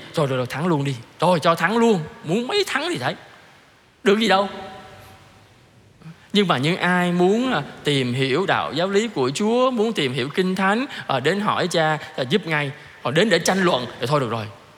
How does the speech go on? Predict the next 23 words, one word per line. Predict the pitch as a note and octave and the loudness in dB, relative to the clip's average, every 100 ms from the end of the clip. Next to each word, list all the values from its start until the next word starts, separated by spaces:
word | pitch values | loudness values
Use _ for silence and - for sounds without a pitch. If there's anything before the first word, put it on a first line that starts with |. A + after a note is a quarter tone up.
| - | -6
thắng | D#3+ A#3+ | 0 4
luôn | B3 G3 | 4 4
đi. | F3 - - - - - - - | 0 -4 -12 -20 -18 -18 -18 -8
Thắng | - A3+ | -2 0
cả | G#3+ B2+ | 2 0
thế | D#3+ | 0
giới | G3+ F#3 | 2 2
này | A3+ | 2
luôn | C#3+ D#3 D3+ | 0 -2 -2
đi. | C#3+ - - - - - - - - - - | -6 -8 -18 -20 -20 -20 -20 -20 -20 -20 -2
Con | E3+ | 0
cho | E3+ | 2
hết. | E3 G#3 F#4+ - - - - - - - - - - _ _ _ _ _ _ _ _ | 4 4 2 -6 -16 -20 -20 -20 -18 -18 -18 -20 -20 _ _ _ _ _ _ _ _
Tại | C#3 | -4
vì | C#3+ C#3 | -2 -4
chi? | E3 D#3+ D#3 | -4 -4 -4
Biết | G3+ | -2
tại | B2+ | -2
sao | E3+ D#3+ | -2 -2
biết | F3 | 0
cho | D#3+ | 0
hết | E3+ G#3+ | 0 -2
không? | D#3+ | -6